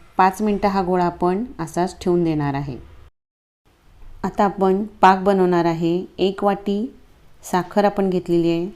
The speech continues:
त्यामध्ये आपल्याला एक वाटी पाणी घालायचे आहे. यामध्येच मी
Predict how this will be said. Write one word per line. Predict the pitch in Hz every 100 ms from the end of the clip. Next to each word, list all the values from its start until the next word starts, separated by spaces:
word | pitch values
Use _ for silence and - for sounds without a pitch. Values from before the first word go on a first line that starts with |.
| -
त्यामध्ये | - 175 180 175
आपल्याला | 175 180 175 175
एक | 175 175 175
वाटी | 170 185 208 285 - - - -
पाणी | 170 170
घालायचे | 165 156 147 147
आहे. | 147 135 120 - - - - - - - - - -
यामध्येच | 190 196 190 196 196
मी | 196 208